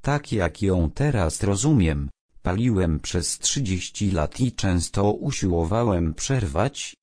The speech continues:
lecz nie miałem w tym powodzenia, bo nie miałem dosyć sił, by oprzeć się silnemu pragnieniu zapalenia papierosa.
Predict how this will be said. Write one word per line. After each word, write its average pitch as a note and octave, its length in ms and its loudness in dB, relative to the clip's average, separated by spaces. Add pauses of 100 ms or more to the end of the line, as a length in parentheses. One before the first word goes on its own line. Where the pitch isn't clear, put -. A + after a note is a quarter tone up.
(160)
lecz F2 360 -2
nie F2+ 180 4
miałem D#2+ 560 0
w - 100 -10
tym G#2+ 380 2
powodzenia, G2+ 800 0 (180)
bo E2 260 2
nie E2 220 4
miałem G#2+ 580 2
dosyć - 500 -4
sił, G#2+ 480 -4 (240)
by F2 200 0
oprzeć - 420 -2
się - 220 -2
silnemu A2+ 720 2
pragnieniu F2 720 0
zapalenia E2 720 0
papierosa. D#2+ 840 -2